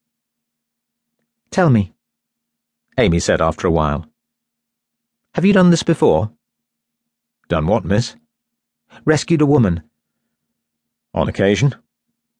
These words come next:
Locke laboured onwards. "Do you kill? Uh, to order, I mean." Amy said,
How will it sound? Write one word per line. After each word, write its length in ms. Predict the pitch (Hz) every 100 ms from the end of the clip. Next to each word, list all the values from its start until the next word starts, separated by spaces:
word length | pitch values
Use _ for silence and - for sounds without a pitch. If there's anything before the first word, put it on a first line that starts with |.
| _ _ _ _ _ _ _ _ _
Locke 420 | 104 95 - - - -
laboured 360 | 98 78 92
onwards. 540 | 85 76 67 - - - _ _ _ _ _ _ _ _ _ _ _
"Do 80 | 180
you 280 | 185 180 165 _ _ _ _ _ _ _ _ _ _ _ _
kill? 500 | - 147 82 113 113 _ _ _ _ _ _ _ -
Uh, 80 | 82
to 260 | - 156
order, 240 | 143 110 78
I 120 | 92
mean." 300 | 87 107 131 _ _ _ _ _ _ _ _ _ _ _ _
Amy 220 | 117 92 90
said, 320 | 90 107